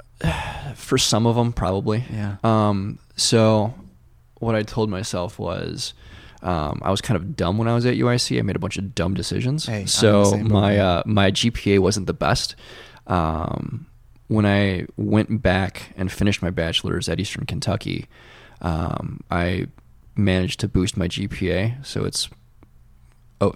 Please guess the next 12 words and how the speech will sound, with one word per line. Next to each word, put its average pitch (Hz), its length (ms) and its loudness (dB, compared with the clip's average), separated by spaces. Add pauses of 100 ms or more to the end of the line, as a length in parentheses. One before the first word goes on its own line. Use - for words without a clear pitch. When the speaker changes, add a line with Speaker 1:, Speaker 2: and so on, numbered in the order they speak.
(100)
Speaker 1:
it's 110 200 -2
fairly 104 500 4
okay 95 340 0
now. 104 220 4
Speaker 2:
It's 110 100 -2
like - 140 -12
three 151 140 -6
nine 117 160 -6
eight 160 180 -6 (160)
at 101 180 -10 (140)
Speaker 1:
Yeah, 113 480 10
Speaker 2:
right? 107 120 -10